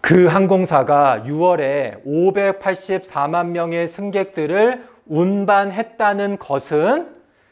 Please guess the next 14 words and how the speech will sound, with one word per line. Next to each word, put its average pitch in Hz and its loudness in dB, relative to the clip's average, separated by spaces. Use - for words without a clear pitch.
십삼 262 0
퍼센트 240 -2
더 196 0
많습니다. 131 -6
그 190 0
전년보다. 139 -8
됐지? 233 -8
그 185 -2
다음에 208 4
요 190 4
표시는 190 -4
순서 233 0
묶음 170 -4
표시다. 120 -8